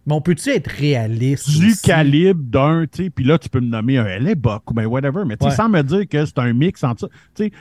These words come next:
Speaker 2: mais du calibre d'un premier gardien comme L A Buck, ou,
Speaker 1: Ouais, ouais.
Speaker 2: tu sais,
Speaker 1: Ou,
Speaker 2: un
Speaker 1: euh, son style me fait penser à tel gardien, tu sais.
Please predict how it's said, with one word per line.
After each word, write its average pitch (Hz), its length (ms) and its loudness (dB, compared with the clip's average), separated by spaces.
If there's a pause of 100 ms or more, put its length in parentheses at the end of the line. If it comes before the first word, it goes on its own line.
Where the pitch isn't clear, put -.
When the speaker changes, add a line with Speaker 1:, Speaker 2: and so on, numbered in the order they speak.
Speaker 2:
mais 131 140 0
du 135 260 -2
calibre 151 520 2
d'un 127 140 0
premier 120 320 -6
gardien 110 420 -6
comme 139 220 -4
L 101 140 -6
A 143 80 -4
Buck, 87 420 -12
ou, 143 60 -4
Speaker 1:
Ouais, 156 140 0
ouais. 151 100 0
Speaker 2:
tu 135 220 -2
sais, 233 180 4
Speaker 1:
Ou, 247 40 2
Speaker 2:
un 262 100 -4
Speaker 1:
euh, 170 120 2
son 196 280 2
style 214 320 0
me 185 120 2
fait 170 200 0
penser 156 840 -2
à 135 360 -4
tel 110 280 -6
gardien, 156 600 -2
tu 147 60 -8
sais. 165 220 -2